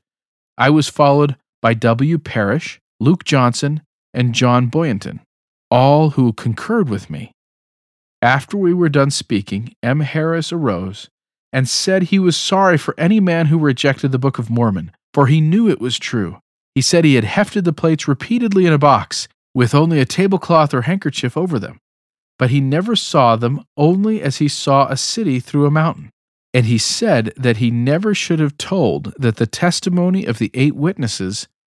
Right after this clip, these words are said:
was false, if it had not been picked out of him, but should have let it pass as it was.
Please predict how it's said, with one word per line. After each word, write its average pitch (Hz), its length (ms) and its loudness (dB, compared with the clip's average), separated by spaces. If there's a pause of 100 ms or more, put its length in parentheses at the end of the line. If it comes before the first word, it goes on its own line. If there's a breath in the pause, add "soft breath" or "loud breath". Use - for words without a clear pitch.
(120)
was 110 200 -2
false, - 720 -4 (420)
if 190 240 2
it 226 80 -4
had 170 200 -2
not 139 300 0
been 143 220 -4 (120)
picked - 340 -6 (100)
out 214 160 2
of 123 140 -4
him, 71 280 -8 (300)
but 113 120 0
should - 380 0
have 117 240 0
let 127 240 4
it - 180 -6
pass 147 440 -2 (160)
as 113 160 -4
it - 100 -8
was. 147 540 -2